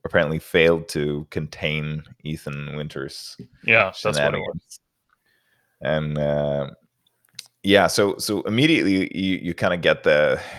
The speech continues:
Speaker 1: the feeling that they're not, but I mean, it's almost a little bit, you know, how the, how Alkina is, uh, talking to Mother Miranda. It's like, uh, it's a little bit frantic, you know?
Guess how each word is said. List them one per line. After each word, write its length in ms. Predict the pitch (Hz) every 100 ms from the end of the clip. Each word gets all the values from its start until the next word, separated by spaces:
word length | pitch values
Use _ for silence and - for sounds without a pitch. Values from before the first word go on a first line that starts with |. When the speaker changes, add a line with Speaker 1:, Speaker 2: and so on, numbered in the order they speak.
| - - - _ _ _
Speaker 1:
the 120 | -
feeling 340 | - 87 78 78
that 180 | 73 -
they're 180 | 69 73
not, 460 | 73 73 71 - - - - _ _ _ _ _ _
but 160 | 95 85
I 40 |
mean, 260 | 101 101 - _ _ _ _ _ _ _ _ _ _ _ _ _ _ _ _
it's 120 | 87
almost 400 | - 123 - 127
a 60 | 95
little 200 | 95 98
bit, 200 | 95 90 _
you 100 | -
know, 100 | 92
how 300 | 90 110 95
the, 180 | 65 87 -
how 640 | - 92 90 90 90 87 _ _ _ _ _ -
Alkina 640 | 85 - 98 92 95 95
is, 280 | 87 78 -
uh, 300 | 80 78 76 73
talking 400 | - 87 - 87
to 80 | 85
Mother 200 | 78 80
Miranda. 480 | 78 76 78 90 92
It's 180 | 82 -
like, 280 | 80 73 - - - -
uh, 120 | 85 - -
it's 160 | -
a 20 | 95
little 140 | 110
bit 160 | 107 101
frantic, 580 | - 98 104 120 107 -
you 80 |
know? 340 | 95 95 98